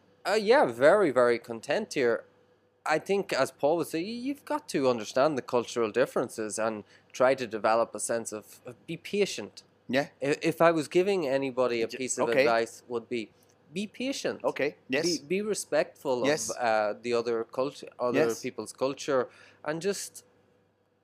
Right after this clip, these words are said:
Speaker 1: try to understand
Speaker 2: Yeah.
Speaker 1: that you are a foreigner here.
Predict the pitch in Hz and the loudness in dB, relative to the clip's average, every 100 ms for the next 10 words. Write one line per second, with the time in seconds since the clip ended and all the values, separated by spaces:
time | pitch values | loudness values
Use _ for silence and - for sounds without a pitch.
0 | _ - 160 185 185 135 120 110 - 135 | _ -6 0 0 0 -2 -4 -6 -6 0
1 | 156 147 120 120 104 - 131 151 196 220 | 2 2 0 -4 -4 -14 -8 -6 -4 -4
2 | - - 113 117 117 120 - _ _ 113 | -8 -8 -2 2 2 0 -2 _ _ -16
3 | - 120 175 175 120 113 98 | 0 2 2 0 0 -2 -4